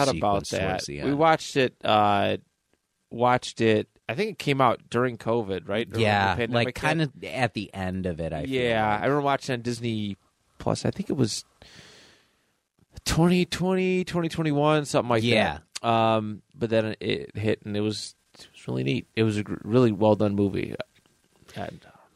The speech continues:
Speaker 2: Yeah,
Speaker 1: yeah.
Speaker 2: that, that music sequence just really did it for me. There was something with it that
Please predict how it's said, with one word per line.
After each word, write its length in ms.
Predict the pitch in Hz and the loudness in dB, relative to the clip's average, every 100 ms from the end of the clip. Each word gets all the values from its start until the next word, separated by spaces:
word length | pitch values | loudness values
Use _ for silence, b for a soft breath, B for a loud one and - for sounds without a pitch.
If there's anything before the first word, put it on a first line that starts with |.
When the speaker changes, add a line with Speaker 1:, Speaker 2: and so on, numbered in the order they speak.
| - | -12
Speaker 2:
Yeah, 400 | 110 113 107 101 | -4 0 2 2
Speaker 1:
yeah. 20 | |
Speaker 2:
that, 420 | 92 120 131 120 123 | 2 0 0 -4 0
that 340 | 123 123 - | 2 0 -2
music 440 | 110 101 92 87 | -2 -2 -2 -4
sequence 560 | - 87 80 - 76 - | -6 -6 -6 -6 -6 -6
just 240 | - 78 80 | -4 -6 -4
really 360 | 82 80 76 | -4 -4 -4
did 220 | 69 58 | -6 -8
it 140 | 62 - | -10 -12
for 280 | - 71 60 | -10 -10 -8
me. 220 | 143 185 _ - - | -10 -12 _ -14 -6
There 120 | 95 | -2
was 100 | 90 | 0
something 460 | - 87 76 76 67 | 0 -2 -2 -6 -6
with 200 | - - | -8 -8
it 120 | 52 - | -8 -6
that 260 | - - | -8 -8